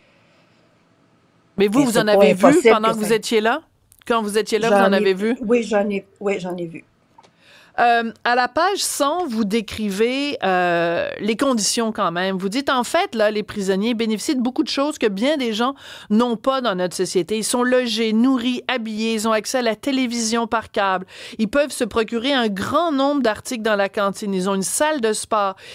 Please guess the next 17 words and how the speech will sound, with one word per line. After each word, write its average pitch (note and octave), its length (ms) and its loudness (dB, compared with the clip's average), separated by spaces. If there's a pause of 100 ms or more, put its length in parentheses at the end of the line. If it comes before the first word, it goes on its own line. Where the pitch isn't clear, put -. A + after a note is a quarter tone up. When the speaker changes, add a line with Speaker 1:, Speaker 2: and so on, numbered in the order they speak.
(100)
Speaker 1:
Ils G#3 120 -4
peuvent B3 260 2
aller A#3+ 280 2
à A3 80 2
l'école, A#3 760 0
apprendre A#3+ 680 0
un G#3 100 2
métier. A#3 720 -2
Ils A3 60 0
mangent A#3 360 0
mieux B3+ 460 2
que B3 100 -2
bien A#3 300 0
des B3 180 -2
gens B3 160 -2
de B3 80 -2
l'extérieur G3+ 460 0